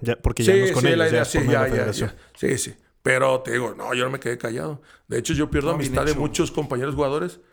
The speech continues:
Speaker 2: Porque cuando nos quiere, cuando salen las notas y todo, varios se echaron para atrás.
Speaker 1: Ujú.
Speaker 2: De las demandas que ya estaban con la asociación, le hablaron a la asociación, "¿Sabes qué? Mejor no, este, no, no".
Speaker 1: Claro,
Speaker 2: Éramos
Speaker 1: claro, porque te
Speaker 2: veintiocho
Speaker 1: aterra que
Speaker 2: y como quince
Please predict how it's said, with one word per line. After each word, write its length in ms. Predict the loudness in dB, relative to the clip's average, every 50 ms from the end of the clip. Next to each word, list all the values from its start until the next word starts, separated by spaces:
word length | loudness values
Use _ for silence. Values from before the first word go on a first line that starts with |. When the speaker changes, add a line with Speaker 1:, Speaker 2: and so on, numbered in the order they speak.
| _ _ _ _ _ _ _ _ _ _
Speaker 2:
Porque 300 | 0 0 0 0 -4 -4
cuando 760 | -2 -2 -2 -2 -2 -2 -4 -2 -2 0 0 0 -2 -6 -10 -16
nos 260 | -18 -14 -14 -14 -14
quiere, 880 | -10 -4 0 0 2 2 2 0 0 -2 -2 -4 -8 -10 -12 -14 -18 _ _ _ _ _ _ _ _ _ _ _
cuando 220 | -10 -8 -6 -6 -4
salen 320 | -4 -4 -4 -4 -2 -2
las 140 | -4 -4 -2
notas 260 | -4 -4 -2 -4 -4
y 20 | -4
todo, 220 | -4 -6 -8 -6
varios 560 | -6 -6 -4 -2 -2 -2 -4 -4 -8 -14 -18 _ _ _ _ _ _ -16
se 120 | -14 -10
echaron 300 | -8 -8 -6 -6 -8 -8
para 100 | -8 -10
atrás. 520 | -12 -12 -12 -10 -12 -12 -14 -14 -16 -20 _ _ _ _ _ _ _ _ _ -4
Speaker 1:
Ujú. 220 | -2 -2 -2 -4 -8 _
Speaker 2:
De 140 | -2 0 0
las 140 | 0 0 0
demandas 360 | 0 -2 -2 -2 -4 -4 -4
que 80 | -2
ya 40 | -2
estaban 280 | -2 -2 -2 -4 -2 0
con 120 | 0 0
la 60 | 0
asociación, 580 | -2 -2 -2 -4 -4 -2 -2 -2 -2 -2 -4 -6 -12 -18 _ _
le 100 | -6 -4
hablaron 280 | -2 0 2 2 2 2
a 20 |
la 60 | 2 0
asociación, 320 | 0 -2 -2 -2 -4 -2
"¿Sabes 220 | -2 -2 -2 -2 -2
qué? 140 | -2 -2 0
Mejor 260 | 0 0 -2 -2 -2 -4
no, 180 | -4 -4 -4 -4
este, 200 | -4 -4 -6 -6
no, 160 | -4 -6 -6
no". 180 | -8 -10 -12 _ _ -20 -20 -20 -20 -20 _ _ _ _ _ -6
Speaker 1:
Claro, 180 | -2 0 2 2
Speaker 2:
Éramos 160 | 2 2 2
Speaker 1:
claro, 260 | 2 2 2 2 2
porque 180 | 0 0 2 4
te 40 | 4
Speaker 2:
veintiocho 280 | 4 4 2 2 2 2
Speaker 1:
aterra 340 | 2 2 0 0 -2 -2
que 140 | -2 -2 -2
Speaker 2:
y 40 | 0
como 640 | 0 0 0 2 2 2 2 2 2 0 -2 -4 -8 -6
quince 500 | -2 -2 -2 -2 -2 -2 -2 -4 -4 -8